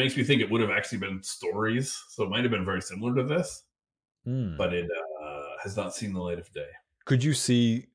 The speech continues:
Speaker 2: Star Wars doing it, doing a show like this? And
Speaker 1: Yeah.
Speaker 2: working the same way? Yeah.
Speaker 1: It could work. You,
Speaker 2: I guess if
Speaker 1: you
Speaker 2: it's done
Speaker 1: should
Speaker 2: well, yeah, yeah.
Speaker 1: on some, you know, it depended on where you set it. You couldn't make it like Luke Skywalker's. You know, you'd have to pick a random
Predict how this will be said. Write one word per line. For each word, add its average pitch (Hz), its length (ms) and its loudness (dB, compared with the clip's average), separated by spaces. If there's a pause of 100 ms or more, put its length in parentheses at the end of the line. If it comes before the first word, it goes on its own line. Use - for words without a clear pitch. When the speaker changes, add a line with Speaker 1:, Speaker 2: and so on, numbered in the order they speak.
(140)
Speaker 2:
Star 101 320 4
Wars 101 200 2
doing 101 280 0
it, 120 240 -6
doing 101 460 -2
a 104 40 -8
show 117 160 -2
like 120 140 -2
this? 131 240 -6 (680)
And 277 80 0
Speaker 1:
Yeah. 104 220 6
Speaker 2:
working 95 200 0
the 92 80 -2
same 95 200 -2
way? 101 140 -2
Yeah. 80 200 -6 (680)
Speaker 1:
It 208 120 -8
could 127 120 2
work. 101 300 0
You, 170 100 -4
Speaker 2:
I 151 40 6
guess 170 180 6
if 175 60 4
Speaker 1:
you 127 80 4
Speaker 2:
it's 95 80 0
done 104 100 6
Speaker 1:
should 98 80 2
Speaker 2:
well, 85 220 2
yeah, 85 180 0
yeah. 87 140 -6 (760)
Speaker 1:
on 107 160 -4
some, 95 720 -4
you 107 100 -4
know, - 180 -8
it 117 60 -6
depended 131 280 2
on 101 60 0
where 98 140 -2
you 95 80 -6
set 104 240 -2
it. 87 160 0
You 90 80 -12
couldn't 98 220 -6
make 87 180 -10
it - 140 -12
like - 1600 -20
Luke 90 140 -6
Skywalker's. 82 920 -8 (1300)
You 208 140 6
know, 165 80 10
you'd 135 100 6
have 147 80 4
to 120 80 -2
pick 143 180 4
a 123 60 4
random 110 640 2